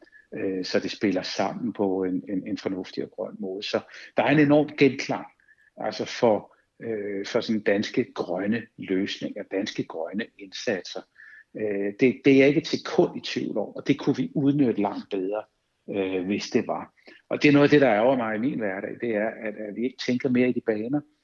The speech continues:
at, at en forudsætning for, at vi overhovedet kan komme i mål med vores egne klimaambitioner i Danmark, jamen det er jo, at vi får resten af E U til at spille med og gøre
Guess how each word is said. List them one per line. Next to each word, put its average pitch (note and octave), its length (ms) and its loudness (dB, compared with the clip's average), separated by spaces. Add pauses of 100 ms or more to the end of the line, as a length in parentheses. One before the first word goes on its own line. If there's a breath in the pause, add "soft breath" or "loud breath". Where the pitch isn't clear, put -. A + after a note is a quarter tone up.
(400 loud breath)
at, A#2 300 0
at G#2+ 200 -2
en A2+ 100 -4
forudsætning - 540 2
for, A2 120 2
at F#2+ 60 -2
vi G2+ 60 0
overhovedet C#3+ 300 2
kan - 60 -12
komme G2 180 -2
i - 20 -4
mål G#2+ 240 2
med G#2+ 160 -6
vores F2+ 300 -10
egne - 300 2
klimaambitioner G#2+ 880 -4
i F#2+ 160 -14
Danmark, - 340 -14
jamen F#2+ 200 -6
det F2 200 0
er G2+ 140 -2
jo, C3+ 160 4
at F#2+ 100 2
vi G2 80 -6 (100)
får - 260 -2 (340 loud breath)
resten - 340 -2
af G#2 100 2
E A2+ 160 4
U A#2+ 160 0
til - 160 -4
at - 60 -6
spille F#2+ 280 -2
med F#2 240 0
og - 160 -4
gøre B2 220 4